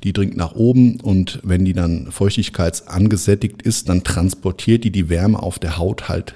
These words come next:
viel, viel extremer, gerade in den oberen Sitzbankbereichen. Also das ist so für die Hardcore-Saunierer,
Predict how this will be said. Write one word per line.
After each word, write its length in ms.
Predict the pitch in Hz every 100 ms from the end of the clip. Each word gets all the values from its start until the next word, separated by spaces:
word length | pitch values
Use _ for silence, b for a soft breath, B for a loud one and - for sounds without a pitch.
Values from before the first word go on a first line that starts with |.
| _ _
viel, 320 | - 120 107
viel 280 | - 95 -
extremer, 720 | - - - 101 104 123 139 B B B B -
gerade 500 | 85 90 104 127 135 -
in 200 | 107 98
den 160 | - -
oberen 420 | 107 120 117 101
Sitzbankbereichen. 1040 | 92 123 - - 80 - 90 113 - - 80 -
Also 180 | 110 107
das 200 | 120 123
ist 100 | 107
so 120 | 110
für 200 | - 101
die 240 | 92 90 - -
Hardcore-Saunierer, 2000 | - 104 92 - - - - - - _ _ - 82 82 85 85 82 95 160